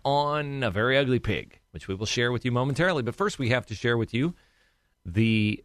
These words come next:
very sad news, but sadly not surprising news, that overnight another young person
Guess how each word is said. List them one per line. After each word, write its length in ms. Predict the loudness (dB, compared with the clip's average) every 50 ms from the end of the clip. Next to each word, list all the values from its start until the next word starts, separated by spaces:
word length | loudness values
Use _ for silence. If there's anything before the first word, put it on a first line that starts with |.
| -8
very 420 | -8 -2 2 4 4 4 4 2 0
sad 480 | 0 -2 0 2 2 4 4 2 2
news, 340 | 4 2 4 4 2 2 0
but 300 | 0 2 2 2 2 -2 -8 _ _ _ _ _ _ _ _ _ _ _ _ _ _ _ _ -14 -14 -12 -8 -4
sadly 480 | 0 2 4 4 4 4 4 2 2 2
not 240 | 2 2 0 0 -2
surprising 600 | -6 -6 -2 0 0 2 2 0 -2 -4 -6 -6
news, 360 | -6 -4 -4 -4 -4 -6 -12 _ _ _ _ _ _ _ _ _ -8
that 100 | -4 -2
overnight 520 | -2 0 0 0 2 2 2 2 0 -2 _ -2
another 300 | 0 2 2 2 2 2
young 340 | 2 2 2 2 2 0 -2
person 460 | -2 -2 -2 -2 -2 -2 -4 -4 -6